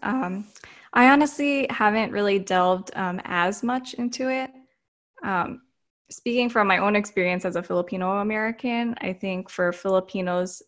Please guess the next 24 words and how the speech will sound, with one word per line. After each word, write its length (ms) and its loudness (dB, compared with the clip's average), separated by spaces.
yeah, 280 2
the 80 -2
honor 320 0
shame 320 -4
dynamic 640 -4
comes 440 -6
in 200 -6
the, 300 -2
um, 160 -2
as 140 -2
I 60 2
said 280 -6
previously, 540 -4
like, 200 -6
the 100 -6
utang 320 -6
na 80 -8
loob, 340 -4
like, 180 -6
the 100 -6
debt 360 -6
from 220 -8
the 100 -12
inside. 600 -2